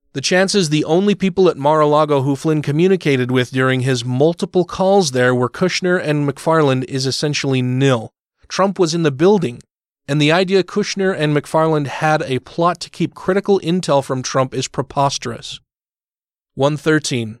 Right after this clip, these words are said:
"A brief aside to those who watched my B B C Newsnight appearance a few minutes ago and are asking me about Infinite Jest being on my bookshelf. In addition to legal advocacy and digital journalism, I teach post-postmodern literature, including David Foster Wallace."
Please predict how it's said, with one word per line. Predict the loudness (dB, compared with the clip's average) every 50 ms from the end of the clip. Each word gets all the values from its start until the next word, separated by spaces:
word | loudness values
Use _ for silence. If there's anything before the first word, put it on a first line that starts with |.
| _ _
"A | -6 -2
brief | 0 0 2 2 0
aside | 0 0 2 2 2 2 0
to | 0
those | 2 2 2 2 0
who | 0 0
watched | 2 2 0 -2 -4 -2
my | -2 -2
B | 0 0 -2
B | -2
C | -2 -2 -2 -2
Newsnight | -2 0 -2 -2 0 0 0 0
appearance | -2 -2 -4 -4 -4 -4 -6
a | -8
few | -6 -4 -2
minutes | -2 -2 -2 -4 -4
ago | -4 -2 -2 0 0
and | 0 0
are | 0 2
asking | 2 0 -2 -4 -6 -4 -2
me | -2 0
about | 0 0 0 0 0 -2
Infinite | -4 -4 -2 -2 -2 -2 -2
Jest | 0 0 0 0 0 -2 -6 -4
being | -4 -4 -2 -2 -2
on | -2 0
my | -2 -2
bookshelf. | -2 -2 -4 -4 -4 -6 -6 -8 -12 -16 -18 -12 -6
In | -4 -2
addition | -2 -2 -2 -4 -4 -6 -4
to | -4 -2 0
legal | 0 0 2 2 2 0 2
advocacy | 0 -2 -2 0 -2 -4 -4 -6 -6 -4 -4 -2 -2 -2
and | -2 -4 -2
digital | -2 -4 -2 -2 -2 -2 -2
journalism, | -2 -2 0 0 2 2 0 0 -2 -4 -4 -6 -6 -6
I | -6 -6
teach | -6 -6 -6 -6 -6 -8 -8
post-postmodern | -2 0 0 0 -2 -4 -10 -8 -4 -2 -2 -2 -2 -2 0 0 0 0 0 0 0
literature, | 0 0 0 -2 -4 -4 -4 -8 -10 -12 -16 -20 _ _ _ _ _ _
including | -8 -8 -6 -2 -2 0 0 0 0
David | 0 0 0 2 0 -2 -2
Foster | -2 -2 -2 -2 -2 -2 -2 0
Wallace." | 0 0 0 -2 -6 -12 -18 -20